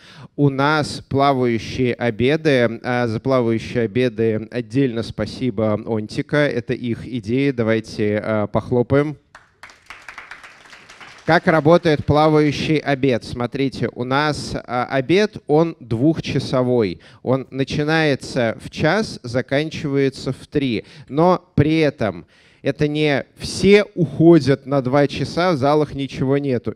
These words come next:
Не. Все начинается с того, что обед начинается в час. В первом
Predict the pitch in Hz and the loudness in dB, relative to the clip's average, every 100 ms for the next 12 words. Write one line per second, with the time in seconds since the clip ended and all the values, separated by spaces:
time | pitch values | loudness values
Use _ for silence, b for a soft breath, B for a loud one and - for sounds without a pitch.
0 | - 117 117 110 104 123 147 113 92 B | -10 -8 -4 -4 -4 -2 0 -2 -6 B
1 | B B B - 156 165 - 147 165 160 | B B B -2 0 0 -4 0 2 2
2 | - 139 - 147 175 - 139 135 180 147 | 0 -10 -2 2 2 2 0 2 0 -4
3 | - 139 156 156 - 139 - 135 110 120 | -8 -4 0 -2 -2 -6 -4 -4 -2 -4
4 | - - - - - 180 185 151 131 104 | -8 -14 -12 -2 4 6 8 6 4 0